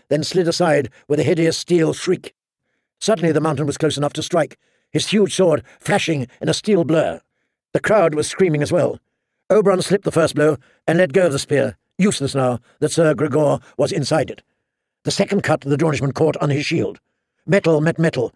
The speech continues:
with an ear-splitting clang, sending the Red Viper reeling. Sir Gregor followed, bellowing. "He doesn't use words, he just roars like an animal," Tyrion thought. Oberon's retreat became a headlong backward flight,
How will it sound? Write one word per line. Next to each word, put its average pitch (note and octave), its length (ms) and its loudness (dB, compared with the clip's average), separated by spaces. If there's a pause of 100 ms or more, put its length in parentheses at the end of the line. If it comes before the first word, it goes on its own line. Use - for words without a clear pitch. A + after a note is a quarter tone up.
(140)
with D#3+ 100 0
an F3+ 120 0
ear-splitting F3 480 2
clang, C#3+ 340 -2 (160)
sending F3 300 2
the D#3+ 80 4
Red D#3 180 2
Viper D3+ 260 0
reeling. C3+ 360 -2 (400)
Sir F#3+ 140 2
Gregor F3+ 360 4
followed, C#3+ 360 0
bellowing. B2 360 0 (680)
"He - 100 -2
doesn't D#3+ 280 2
use D#3 200 2
words, A2+ 340 -2
he D3+ 80 0
just D3 180 -2
roars C#3 440 2
like C#3 120 0
an C3+ 80 2
animal," D3+ 300 0 (320)
Tyrion C#3 300 0
thought. B2 260 -4 (420)
Oberon's G3 380 2
retreat F3 300 0
became D#3+ 240 0
a D3+ 60 0
headlong D3+ 380 0 (160)
backward E3+ 360 0
flight, - 320 0